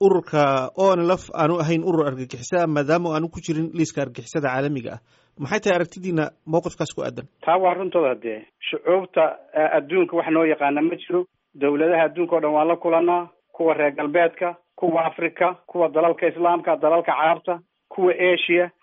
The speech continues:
Speaker 2: Ballantii Soomaaliyeed iyo, iyo muxuu ahaay qori isu dhiibkii shacbiga Soomaaliyeed halgankiisii baanu haynaa. Marka damiirka qof kasta oo Soomaali ah wakiil ka nahay. Qof kasta oo Soomaali ahna wuxuu, eh, xil baa ka saaran qadiyadda, xubin iyo taageerun u yahay.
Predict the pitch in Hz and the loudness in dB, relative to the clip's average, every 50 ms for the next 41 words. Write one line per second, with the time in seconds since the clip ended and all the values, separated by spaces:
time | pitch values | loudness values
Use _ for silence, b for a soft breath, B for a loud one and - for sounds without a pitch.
0 | _ _ - - 185 190 202 226 226 - - 214 202 - 202 190 196 196 190 202 | _ _ -4 0 0 2 2 0 -2 -2 -6 -6 -2 0 2 4 4 4 4 4
1 | 208 214 202 202 208 202 196 185 196 202 190 190 190 175 180 180 185 185 180 208 | 2 0 0 -2 0 0 0 0 0 -2 0 0 0 0 -2 -6 -8 -6 -2 0
2 | 214 202 185 196 196 190 185 175 156 - - 180 - 180 180 175 180 170 - 196 | 0 2 4 4 4 4 2 0 -4 -6 -8 -4 0 0 2 2 0 -2 -4 -8
3 | 185 233 214 170 - 170 - - 175 190 190 180 175 175 185 165 165 165 165 170 | -6 -6 -6 -6 -6 -4 -2 0 0 0 0 -2 0 2 2 4 4 4 4 4
4 | 190 208 190 190 185 156 196 190 - 233 208 190 175 160 135 139 135 131 143 147 | 2 2 0 0 -2 -2 -4 -8 -4 -2 0 0 0 0 0 -2 -2 -2 -2 0
5 | 175 190 180 - 185 170 - b b b b - 156 160 160 175 190 220 214 - | 0 -2 0 -2 -4 -4 -4 b b b b -4 -2 0 0 2 2 2 0 0
6 | 196 - 220 226 226 - 190 - - 220 185 - - 180 185 185 196 196 190 180 | -2 -4 -4 -2 -2 -2 -4 -2 0 -2 -2 0 0 0 2 4 4 4 6 4
7 | 175 160 - 185 175 170 - 202 180 143 131 120 _ _ _ _ _ _ - - | 4 4 2 0 0 0 0 0 0 -2 -4 -8 _ _ _ _ _ _ 0 0
8 | 170 220 - - - 175 - - 202 196 190 185 - 185 170 170 175 185 185 180 | 0 0 0 -6 -10 -8 -4 0 2 2 2 2 2 2 2 4 4 4 4 4
9 | 185 180 175 156 127 - _ _ - 151 160 156 - - 170 165 165 165 156 - | 4 4 2 2 0 -4 _ _ -4 -2 -2 -2 -2 -4 -6 -4 -4 -4 -6 -10
10 | - - _ - - 151 143 - - - - 196 190 190 165 180 170 - 185 165 | -14 -14 _ -2 0 0 0 0 -4 -6 -2 -2 0 0 2 0 0 0 -2 -2
11 | - 165 156 147 131 156 151 143 170 185 180 175 180 180 - - _ _ _ _ | 0 0 0 0 -2 -4 -4 0 0 0 0 0 -2 -4 -4 -8 _ _ _ _
12 | _ _ _ _ - - - - - 202 208 208 202 185 185 170 - 160 160 151 | _ _ _ _ -20 -20 -12 -6 -2 0 2 2 2 0 -2 -4 -2 0 0 0
13 | 147 - - 147 147 151 165 185 196 180 175 180 185 190 175 143 120 110 | -2 -2 -2 -2 0 2 2 2 2 2 2 0 0 0 0 -2 -2 -4